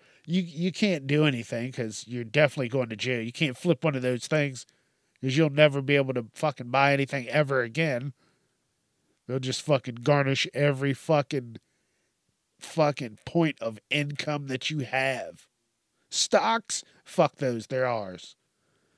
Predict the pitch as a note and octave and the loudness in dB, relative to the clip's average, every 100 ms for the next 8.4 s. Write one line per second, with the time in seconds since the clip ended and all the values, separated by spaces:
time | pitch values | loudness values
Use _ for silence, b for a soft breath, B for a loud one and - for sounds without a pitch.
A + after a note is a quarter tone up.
0 | _ - B2+ B2 C#3 C3 C#3 C#3 B2+ B2 | _ -4 0 2 2 2 2 2 2 0
1 | A#2 A2+ A2 - B2+ A2 A2 B2 B2+ G2 | 0 -2 -2 -4 -4 -6 -4 0 0 0
2 | - _ _ _ _ _ _ _ _ _ | -10 _ _ _ _ _ _ _ _ _
3 | _ _ _ _ _ _ _ _ _ _ | _ _ _ _ _ _ _ _ _ _
4 | _ _ - D3+ D3+ - - E3 D3 C#3+ | _ _ -4 -2 -2 -6 -4 -2 -2 2
5 | G#3+ - G#3+ - - G3 - C#3+ B2 C3 | 2 2 0 0 2 2 2 -2 0 2
6 | G#3 C4 B2 A2 C3+ C3+ - B2 B2 _ | 4 4 0 -2 -2 -2 -4 -6 -6 _
7 | _ _ _ _ _ _ _ - G3 - | _ _ _ _ _ _ _ -2 0 6
8 | B3 A#3+ A#3+ | 6 8 6